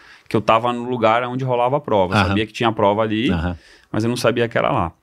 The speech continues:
Speaker 1: E aí voltei pro Brasil, eu comecei a gravar com, com, e aí tinha ido pro Havaí, tinha visto toda aquela dinâmica. Eu tenho um, o, o marido dessa tia da Raíssa que mora lá, ele é de lá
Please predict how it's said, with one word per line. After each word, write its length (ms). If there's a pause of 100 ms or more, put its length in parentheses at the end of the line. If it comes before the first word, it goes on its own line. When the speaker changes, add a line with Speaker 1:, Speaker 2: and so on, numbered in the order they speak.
(460)
Speaker 1:
E 80
aí 140
voltei 380
pro 100
Brasil, 720
eu 100
comecei 480
a 40
gravar 400
com, 580 (680)
com, 640
e 140
aí 80
tinha 220
ido 120
pro 100
Havaí, 260
tinha 180
visto 180
toda 120
aquela 180
dinâmica. 500
Eu 40
tenho 240
um, 280 (140)
o, 320
o 60
marido 380
dessa 320
tia 160
da 80
Raíssa 240
que 80
mora 240
lá, 280 (680)
ele 320
é 140
de 160
lá 320